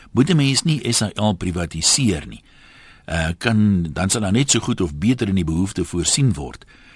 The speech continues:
Nou moet 'n mens seker vra, eh, op sommige roetes kan ek my indink dit sal werk, maar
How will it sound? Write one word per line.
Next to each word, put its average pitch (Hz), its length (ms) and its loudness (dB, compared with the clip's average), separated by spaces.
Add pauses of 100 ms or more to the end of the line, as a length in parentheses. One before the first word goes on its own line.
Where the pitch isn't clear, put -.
(300)
Nou 110 240 4
moet 117 200 0
'n 170 60 4
mens 143 200 2
seker - 260 0
vra, 143 420 2 (520)
eh, 98 160 -2
op 101 120 -4
sommige 214 360 4
roetes 123 400 2
kan 92 180 -2
ek 87 100 -6
my 98 80 -4
indink 101 280 2
dit 85 120 -4
sal 87 180 -2
werk, 82 340 -4
maar 95 220 2